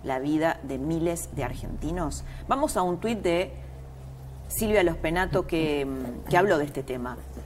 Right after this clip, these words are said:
Dice, "No podremos acceder a la única vacuna autorizada para menores de dieciocho años. Me pregunto,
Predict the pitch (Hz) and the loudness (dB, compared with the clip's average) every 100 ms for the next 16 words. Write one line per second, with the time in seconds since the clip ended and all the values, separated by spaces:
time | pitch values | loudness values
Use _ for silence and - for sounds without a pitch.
0 | - - - - 180 - 185 175 - - | -12 -12 -10 -2 0 2 2 2 0 -6
1 | - 226 269 240 233 233 220 180 - 175 | 0 2 2 2 2 0 0 0 0 2
2 | 180 202 175 175 190 165 147 143 185 170 | 4 6 6 4 4 4 4 2 0 0
3 | 156 147 143 185 175 156 143 143 156 165 | 0 0 2 4 4 4 0 0 0 0
4 | 143 147 - 156 160 156 135 123 120 139 | 0 0 0 -2 -2 -2 -2 -2 -6 -2
5 | 175 175 185 165 147 139 139 | -2 2 2 2 0 -2 -4